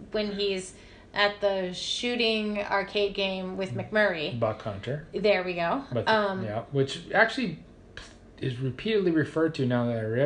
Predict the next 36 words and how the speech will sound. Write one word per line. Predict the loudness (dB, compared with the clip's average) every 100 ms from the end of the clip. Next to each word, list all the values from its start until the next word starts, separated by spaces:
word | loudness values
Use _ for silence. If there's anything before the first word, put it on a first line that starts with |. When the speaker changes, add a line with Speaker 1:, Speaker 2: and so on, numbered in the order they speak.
| 2
Speaker 2:
realize | 6 8 8 4 0
it | -4 -6 -8
Speaker 1:
Oh. | -4 2
Speaker 2:
throughout | 6 8
the | 6
course | 4 4 4
of | -2
the |
series. | -2 0 0 -2 -6 -14 -18 -18 -8
It | 0 0 2
must | 0 0
be | 2 2
a, | 0 -6 -20 -20 -20 -6
a | -6 -6 -14 -20 -20 -20 -16 2
video | 4 4 2
game | 2 0 0
of | -4 0
quite | 2 2 -2
renown | -8 -4 -2 0 2 2 0 -4 -4
in | -4 -4 -4
Speaker 1:
Up | -4 -2
Speaker 2:
certain | 0
Speaker 1:
there. | 0 2 2
Speaker 2:
circles | 0 -2
up | 0
there, | 2 2
yeah. | 2 -2 -6 -12 -20 -20 -20 -4 0
Speaker 1:
I |
mean, | 0 0 -2 -6 -2
I've | 2 4 2 -2
played | -2 -2 0
Buck | 0 -2 -2
Hunter | -6 -6 -4 -2 -4 -6 -16 -20 -18 -4
Speaker 2:
Have | 0 0
you | -2
now? | -4